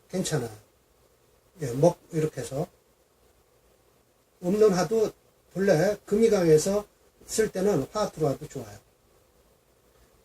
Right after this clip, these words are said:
축대운은 별로 안 좋겠죠. 지금 여기 들어와 있으니까 마지막이겠죠. 올해 또, 어, 무술대운 들어와서 이게 토가 또 다시 살아나니까 관운이 돼서 올해 승진할 것 같다라고, 어,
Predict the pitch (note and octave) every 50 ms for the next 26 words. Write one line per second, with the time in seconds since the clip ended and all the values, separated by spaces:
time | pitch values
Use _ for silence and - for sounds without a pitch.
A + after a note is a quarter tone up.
0 | F3 F3 - - - - - A3 G3+ F#3+ G3+ G3+ D3 D3+ D3 D3+ D#3 D#3 D3+ -
1 | - C3 - - - - - - - - - - - F3+ F3+ D#3+ E3+ E3+ E3+ D#3+
2 | D#3 D#3 D3+ C#3 - - - C3 A#2 - _ - D#3 D#3 D3 B2+ B2+ B2+ C#3 D#3+
3 | F3 F3+ F3 E3 C#3+ - A#2 - - - - D#3 - _ _ _ _ _ _ _
4 | _ _ _ _ _ - D#3 D#3 D#3+ G#3+ A3 G#3 - - G#3+ A3 A3 G#3+ _ _
5 | _ _ _ - C#3+ C3+ C3+ C3 A#2+ A#2 - _ _ _ _ - D3+ D3+ G3 G#3
6 | - G#3+ G#3+ G3 E3 E3+ E3 F#3+ G#3+ - _ _ _ _ _ _ _ _ _ _
7 | _ - D#3+ F3 E3 D#3 D3+ G3 F#3+ F3+ E3 E3+ - _ - - - G#3 - -
8 | F#3+ F3 D3+ D3 C#3 - - - - F#3 F#3 G#3 F#3 E3 C3 A#2+ A2+ - - -
9 | D3+ C3 - _ _ _ _ _ _ - E3 D#3+ D#3+ E3 E3+ F3 D3+ C3+ B2 A#2
10 | - - E3 D#3+ D3+ D#3 D3+ E3+ F3 - - G#3 G#3 G3 G3+ G3+ E3+ D3 C3+ -
11 | - C3+ C3+ - _ - C#3 B2+ B2 A#2+ A#2+ B2 - D#3+ E3+ F3+